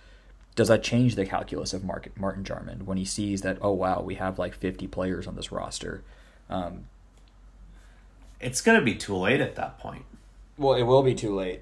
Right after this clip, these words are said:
Speaker 1: but I think that's the stuff, I think, as a fan, you're looking for any kind of hope. Um, that's, I think, your best hope is you gotta see how this all pans out. And if there are hits in the transfer portal and if there are, you know, signs of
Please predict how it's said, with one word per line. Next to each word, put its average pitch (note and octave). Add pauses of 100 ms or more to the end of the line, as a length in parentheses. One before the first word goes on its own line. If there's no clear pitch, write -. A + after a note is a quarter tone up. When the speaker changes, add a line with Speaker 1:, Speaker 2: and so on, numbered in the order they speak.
(140)
Speaker 1:
but G#2+
I G#2
think G#2
that's - (260)
the A2+
stuff, G#2+
I G2+
think, G2+ (760)
as A2+
a A2+
fan, B2
you're G#2+
looking G#2+
for G2
any G#2+
kind G#2
of F#2+
hope. A2 (180)
Um, G2
that's, G2+
I G2
think, G2+ (140)
your G2+
best G2
hope G#2+
is -
you F#2+
gotta G#2
see A2
how G2+
this G2
all G2
pans F#2+
out. G2 (520)
And G2+ (140)
if A#2+
there B2
are C3
hits C3+
in B2+
the B2+
transfer C3
portal B2
and A#2+
if G2+
there G2+
are, A2
you A2
know, G2+ (580)
signs G#2
of G2